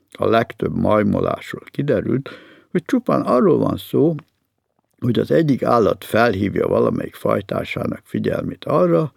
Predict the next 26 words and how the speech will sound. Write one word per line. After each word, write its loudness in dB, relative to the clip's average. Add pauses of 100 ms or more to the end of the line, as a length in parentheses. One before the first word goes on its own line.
(280)
hogy -4
itt 0
vagy -4
ott 0
valami 0
érdekes, 0
többnyire 0
ehető 0
dologhoz -6
lehet -4
jutni. -10 (400)
Ezután 0
minden 2
egyed 2
újra 2
feltalálja -2 (260)
maga, 0
hogy -8 (200)
pontosan 0
miképp -4
is -14
lehet -4
megszerezni -6
azt -12
a -10
finomságot. -12